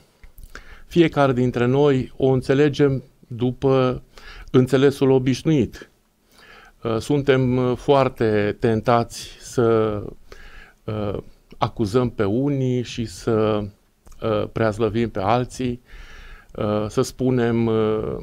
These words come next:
să avem grijă să facem, uh, ca și vameșul pocăință și să nu facem ca și fariseul.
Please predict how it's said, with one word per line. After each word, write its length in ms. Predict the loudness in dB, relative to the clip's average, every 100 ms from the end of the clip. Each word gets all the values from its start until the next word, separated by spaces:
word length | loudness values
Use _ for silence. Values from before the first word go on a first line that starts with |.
| -14 -20 _ -20 -20
să 160 | -4 -2
avem 240 | 0 0
grijă 360 | 0 -2 -2 -4
să 160 | -4
facem, 580 | -2 0 -2 -2 -4 -2
uh, 280 | -6 -6 -10 -12 -18 -20 -2
ca 180 | 0 0
și 140 | -2
vameșul 600 | 2 2 2 0 -2 -2
pocăință 720 | -2 -4 -2 -2 -2 -4 -6
și 140 | -6 -6
să 140 | -4
nu 140 | -2
facem 360 | 0 0 0 -4
ca 200 | -2 -4
și 120 | -4
fariseul. 640 | -4 -2 -2 -2 -2 -2